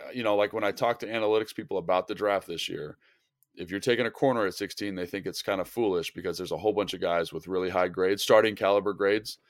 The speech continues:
So if you can trade back, right? And we talked about already how if you trade back, you get in that,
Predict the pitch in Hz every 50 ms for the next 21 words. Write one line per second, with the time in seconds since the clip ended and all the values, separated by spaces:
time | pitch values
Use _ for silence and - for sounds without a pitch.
0 | _ _ - - 110 104 95 95 98 90 - 110 107 101 90 - - 95 90 82
1 | 80 80 78 78 - _ _ _ _ - - 101 98 101 98 95 98 101 101 92
2 | 104 101 98 - 104 98 95 92 85 82 92 92 107 110 98 87 92 87 87 85
3 | 82 - _ _ _ _ _ - - 98 95 95 - - 98 90 85 95 92 92
4 | 95 92 - - _ - 90 98 98 90 87 107 98 98 95 95 90 87 87 -